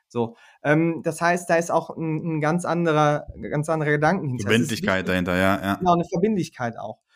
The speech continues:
Speaker 1: Und den Tipp, den ich den Leuten gebe, ist, eine, eine Entscheidung zu treffen und dann sich auch darüber bewusst zu sein, welche Konsequenzen hat das. Wenn ich jetzt sag, „Hey, ich will mich da erst mit in drei Monaten mit auseinandersetzen, weil es ist gerade aktuell viel los“,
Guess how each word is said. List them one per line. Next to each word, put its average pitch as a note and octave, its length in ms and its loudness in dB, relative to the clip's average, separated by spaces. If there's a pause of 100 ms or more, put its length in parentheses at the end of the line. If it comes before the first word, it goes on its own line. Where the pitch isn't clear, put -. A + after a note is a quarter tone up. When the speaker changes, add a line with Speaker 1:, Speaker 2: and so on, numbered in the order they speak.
(220)
Speaker 1:
Und D#3 160 -2
den E3+ 100 2
Tipp, G3+ 160 -2
den F3+ 140 0
ich A3 120 0
den G3+ 120 0
Leuten F#3+ 280 4
gebe, F#3 200 2
ist, F#3+ 320 -4 (540)
eine, D3 360 0
eine D3 140 -2
Entscheidung F#3 560 0
zu D#3+ 160 -10
treffen A#3+ 580 -2 (300)
und F#3 240 0
dann F#3 160 4
sich F3+ 220 -2
auch F3+ 260 4
darüber F3 320 2
bewusst E3+ 320 -4
zu F3+ 60 -10
sein, F3+ 240 2
welche G3 420 4
Konsequenzen A3+ 680 2
hat A2 160 -16
das. - 200 -20
Wenn E3 140 2
ich F3+ 100 0
jetzt F3+ 180 0
sag, F3+ 220 0
„Hey, F#3+ 180 2
ich D#3+ 180 -2
will F3+ 100 2
mich F3+ 120 0
da F3+ 100 -4
erst E3 260 -2
mit E3+ 200 -4
in D#3+ 120 -6
drei D#3 180 2
Monaten E3 400 0
mit D3+ 140 0
auseinandersetzen, F#3+ 800 2
weil D#3 120 4
es D#3 60 -8
ist D3 120 -8
gerade D3 200 0
aktuell D3+ 280 -4
viel C3+ 180 -8
los“, G#3 320 -2